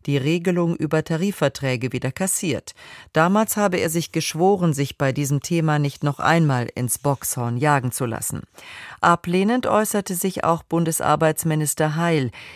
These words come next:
Er sagte dem Redaktionsnetzwerk Deutschland, die Lohnfortzahlung im Krankheitsfall einzuschränken,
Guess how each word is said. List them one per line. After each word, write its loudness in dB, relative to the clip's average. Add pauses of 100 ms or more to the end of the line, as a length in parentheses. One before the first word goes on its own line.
(120)
Er 0
sagte 2
dem 0
Redaktionsnetzwerk 0
Deutschland, 0 (320)
die 0
Lohnfortzahlung 0
im -2
Krankheitsfall -2
einzuschränken, -2